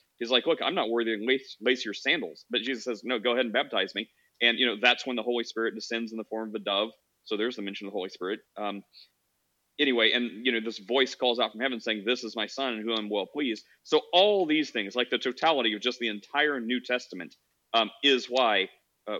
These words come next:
we believe Jesus is God, not just because he's like,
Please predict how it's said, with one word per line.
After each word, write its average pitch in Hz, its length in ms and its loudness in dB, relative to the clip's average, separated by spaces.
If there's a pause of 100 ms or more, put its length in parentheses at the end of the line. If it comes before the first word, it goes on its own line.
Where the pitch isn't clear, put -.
we 110 220 -2
believe 113 260 -4
Jesus 107 280 -6
is 95 120 -14
God, 95 360 -2 (140)
not 113 300 -2
just 123 360 -4
because 101 360 -6
he's 98 220 -8
like, 92 200 -6